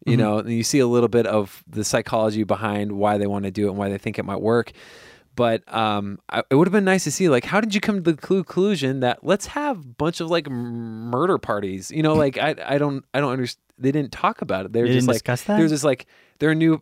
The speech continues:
Speaker 1: they're just like, "Hey, the new founding fathers became, um, uh, they're in power now,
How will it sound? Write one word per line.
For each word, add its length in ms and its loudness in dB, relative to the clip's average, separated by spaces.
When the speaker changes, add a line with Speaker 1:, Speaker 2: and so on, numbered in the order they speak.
Speaker 1:
they're 180 0
just 220 -4
like, 320 -2
"Hey, 240 2
the 120 -4
new 100 0
founding 240 -2
fathers 260 2
became, 460 -2
um, 580 2
uh, 540 0
they're 220 0
in 80 -2
power 260 0
now, 280 0